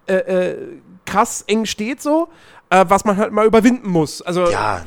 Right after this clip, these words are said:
Speaker 2: das war bei Otz B K auch so. Da hat man aber ein paar mehr Tore geschossen.
Speaker 1: Äh, äh, ja gut, aber Otz B K war ja zum Beispiel auch, äh, d-, d-, Hertha, würde ich sagen, das war ein Arbeitssieg. So, das, das bei Otz, nee. Also das war kein Arbeitssieg.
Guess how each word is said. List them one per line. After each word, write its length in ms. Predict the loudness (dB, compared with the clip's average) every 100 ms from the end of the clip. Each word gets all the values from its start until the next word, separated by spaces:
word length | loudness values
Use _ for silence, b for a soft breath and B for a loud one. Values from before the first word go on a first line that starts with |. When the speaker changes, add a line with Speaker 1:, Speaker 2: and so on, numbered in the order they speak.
| -12
Speaker 2:
das 320 | -10 -10 -4
war 140 | -2
bei 160 | -2 -2
Otz 200 | -4 -4
B 140 | -6
K 260 | -2 -2 2
auch 200 | 0 0
so. 260 | -6 -8 -10
Da 140 | -12 -10
hat 140 | -6
man 100 | -2
aber 180 | 0 0
ein 80 | -2
paar 120 | -2
mehr 160 | -2 -2
Tore 240 | -2 -2
geschossen. 460 | -6 -8 -8 -10 -16 -18 -20 _ _ _ _ _ _ _ _ _ _
Speaker 1:
Äh, 100 | -6 -6 -6
äh, 300 | -8 -6 -2
ja 160 | 0
gut, 340 | 2 0 -2 -6 -6
aber 280 | 0 2 0
Otz 140 | -4
B 120 | -4 -4
K 280 | 0 0 2
war 100 | 0
ja 160 | 0
zum 140 | -2 -6
Beispiel 220 | -4 -2
auch, 240 | 0 -2 -8
äh, 100 | -18
d-, 240 | -20 -16 -16
d-, 480 | -16 -20 -20 -20 -16 -6
Hertha, 240 | 2 4 4
würde 100 | 2
ich 80 | -2
sagen, 180 | -6 -6
das 140 | -8 -2
war 80 | 0
ein 80 |
Arbeitssieg. 640 | 0 0 0 -2 -14 -20 -20 _ _ _ _
So, 260 | -8 -6
das, 180 | -6 -12 -16
das 160 | -18
bei 240 | -6 -4 0
Otz, 280 | 0 0 -16 -6
nee. 420 | -4 -4 -6 -14 _ _ _ _ _ _
Also 240 | -6 -2 -2
das 120 | 4
war 100 | 4
kein 200 | 4 4
Arbeitssieg. 680 | 6 6 6 2 -8 -14 -16